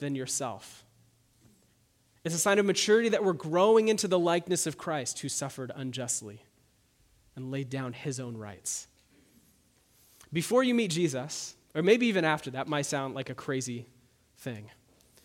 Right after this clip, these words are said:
And we can probably think of a thousand reasons, like, why we shouldn't lay down our rights, and they all start with, "Yeah, but," right?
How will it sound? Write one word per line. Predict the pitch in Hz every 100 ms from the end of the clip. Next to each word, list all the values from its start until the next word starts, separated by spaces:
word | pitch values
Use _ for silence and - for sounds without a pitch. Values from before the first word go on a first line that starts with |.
| _ _ _ -
And | 165
we |
can | 190 208
probably | 208 208
think | 202 214
of | 196
a | 185
thousand | - 165 180 185 170
reasons, | 160 160 202 247 - - - _ 147
like, | 147
why | 151
we | 147
shouldn't | 143 - 165 170
lay | 170
down | 165 175 185
our | 180
rights, | 170 214 -
and | 160 156
they |
all | 147 156
start | 160 165 156
with, | 151 156
"Yeah, | 156 151
but," | 135 147 196 - -
right? | 147 190 -